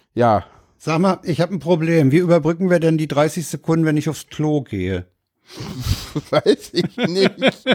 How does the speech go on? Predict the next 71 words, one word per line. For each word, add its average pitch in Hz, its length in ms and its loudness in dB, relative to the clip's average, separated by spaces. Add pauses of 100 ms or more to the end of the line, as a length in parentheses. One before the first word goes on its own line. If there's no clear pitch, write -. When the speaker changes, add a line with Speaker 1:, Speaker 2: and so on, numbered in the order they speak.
(260)
Speaker 1:
Musst 254 240 -2
du 214 80 4
auf 214 280 0
Toilette 180 600 0
oder 147 240 0
was? 156 80 0
Speaker 2:
Ja, 123 140 0
Speaker 1:
Dann 147 80 -4
Speaker 2:
ich 143 40 -2
Speaker 1:
machen 190 140 -2
wir 165 100 4
Speaker 2:
würde, 156 200 0
ich - 160 -10
würde, 170 300 0 (160)
mach 151 140 0
Speaker 1:
Aber, 165 100 2
Speaker 2:
doch 160 60 4
mal 151 60 4
ein 170 60 2
bisschen 175 260 0
Speaker 1:
aber, 165 100 4
Speaker 2:
Musik. 156 320 2
Speaker 1:
aber 160 120 0
Speaker 2:
Hast 147 60 4
du 156 40 -2
Speaker 1:
warte 180 100 0
Speaker 2:
die, 202 80 2
Speaker 1:
mal, 185 140 -2
Speaker 2:
hast 165 60 2
du 160 40 2
Speaker 1:
warte 185 160 0
Speaker 2:
unsere, 185 180 0
Speaker 1:
mal, 151 120 0
warte 160 220 -2
Speaker 2:
hast 151 80 -2
du 147 60 -2
Speaker 1:
mal. 151 60 -2
Speaker 2:
unsere 165 180 0
Musik 175 300 0
greifbar? 139 460 0
Speaker 1:
Äh, 156 180 6
ich 151 220 -2
guck - 220 -8
mal, 160 160 2
was 151 200 -4
wir 160 80 0
noch 143 120 0
an 135 140 0
Themen 170 340 -2
haben. 135 260 0
Wir 120 80 -4
können 147 240 -6
auch 135 100 -2
einfach, 143 400 0
äh, 127 260 2
wir 127 140 0
sind 147 200 -4
ja 143 120 2
schon 135 240 -4
bei 131 160 4
eins 131 220 -2
einundzwanzig. 127 840 -4 (480)
Ich - 140 -14
guck - 180 -6
mal, 135 120 2
was 123 140 -2
kommt 196 220 -2
denn 127 120 2
noch 117 120 0
an 123 160 0
Themen? 123 440 -2